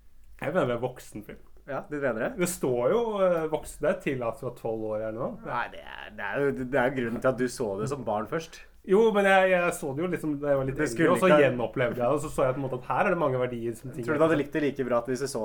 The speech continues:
Speaker 2: det som tredve-åring først, enn som når du så det liksom, hvis du, hvis du
Speaker 1: Ja,
Speaker 2: ikke
Speaker 1: men
Speaker 2: hadde sett det da du var, eh, ensifra år
Speaker 1: Men nå
Speaker 2: gammel?
Speaker 1: er jo lang fartstid innenfor film, så det er på en måte, det vil jo ødelegge det. Hvis jeg på en måte ikke hadde sett så, hvis jeg kom fra et, et sted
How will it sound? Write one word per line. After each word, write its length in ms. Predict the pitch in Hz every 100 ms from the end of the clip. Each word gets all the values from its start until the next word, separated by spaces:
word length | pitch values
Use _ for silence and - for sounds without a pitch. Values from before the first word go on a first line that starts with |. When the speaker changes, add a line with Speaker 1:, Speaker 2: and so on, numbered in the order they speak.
| 107
Speaker 2:
det 60 | 110
som 100 | 113
tredve-åring 480 | 123 110 95 98 101
først, 320 | - 170 -
enn 100 | 151 120
som 100 | 117
når 100 | 117
du 40 | 113
så 80 | -
det 80 | 196 -
liksom, 300 | - 107 101
hvis 140 | 117
du, 60 | 131 113 - 151 -
hvis 60 | 147
du 100 | 147
Speaker 1:
Ja, 40 |
Speaker 2:
ikke 80 | 165
Speaker 1:
men 60 | 175
Speaker 2:
hadde 120 | 139 147
sett 180 | 123 -
det 80 | 127 123 123
da 60 | 123
du 80 | 123 120
var, 260 | 113 117 117
eh, 140 | 120 135
ensifra 460 | 107 - 104 - 110 110 107
år 20 |
Speaker 1:
Men 100 | 101
nå 80 | 160 156
Speaker 2:
gammel? 100 | 175
Speaker 1:
er 80 | 156
jo 80 | 156 151 139
lang 180 | 135 143
fartstid 640 | - 131 - - - 143 143
innenfor 240 | 127 117 131
film, 380 | - 160 147 107
så 100 | 160
det 60 |
er 40 | 139
på 20 |
en 80 | 147
måte, 160 | 127 123
det 160 | 131 147 131
vil 80 | 131
jo 60 |
ødelegge 540 | 156 135 110 107 104 131
det. 80 | 175
Hvis 140 | 135
jeg 0 |
på 80 | 139
en 40 | 143
måte 80 | 139
ikke 80 | 127
hadde 80 | 127
sett 180 | 127 - -
så, 140 | 139
hvis 80 | 135
jeg 80 | 156
kom 100 | 147
fra 120 | 135 135
et, 80 | - - - - -
et 160 | 135 -
sted 240 | - 135